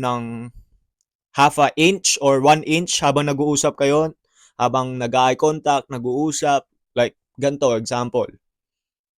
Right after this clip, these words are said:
Ganyan, okay? Ibig sabihin na yan, men, gusto niya makipaghalikan, okay?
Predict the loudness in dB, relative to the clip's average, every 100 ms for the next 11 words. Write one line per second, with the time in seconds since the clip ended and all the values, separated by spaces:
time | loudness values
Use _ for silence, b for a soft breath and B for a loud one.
0 | _ -2 0 2 0 -2 -10 _ _ 0
1 | 4 4 2 -6 _ _ 2 4 6 2
2 | 2 4 4 4 0 0 2 2 0 -2
3 | -2 -2 -4 -4 -4 -4 -4 -2 0 -2
4 | -4 -10 _ _ _ _ _ 0 0 4
5 | 2 2 0 0 0 2 2 0 -4 0
6 | 2 2 -2